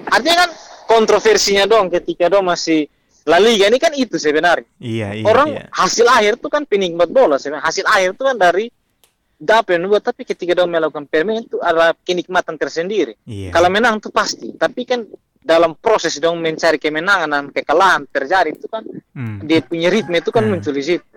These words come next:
Speaker 2: Itu yang kau tuh nikmati sebenarnya.
Speaker 1: Kau tuh nikmatnya di situ. Tapi kan
Speaker 2: Hmm.
Speaker 1: sekarang ketika El Clasico, orang akan lihat siapa? Si,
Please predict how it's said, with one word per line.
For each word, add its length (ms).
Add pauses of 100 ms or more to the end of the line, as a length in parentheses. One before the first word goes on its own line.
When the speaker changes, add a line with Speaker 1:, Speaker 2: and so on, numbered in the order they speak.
Speaker 2:
Itu 180
yang 140
kau 100
tuh 140
nikmati 400
sebenarnya. 400 (380)
Speaker 1:
Kau 80
tuh 100
nikmatnya 340
di 140
situ. 140 (100)
Tapi 220
kan 120
Speaker 2:
Hmm. 80
Speaker 1:
sekarang 280
ketika 280
El 120
Clasico, 480 (180)
orang 220
akan 120
lihat 160
siapa? 360 (320)
Si, 280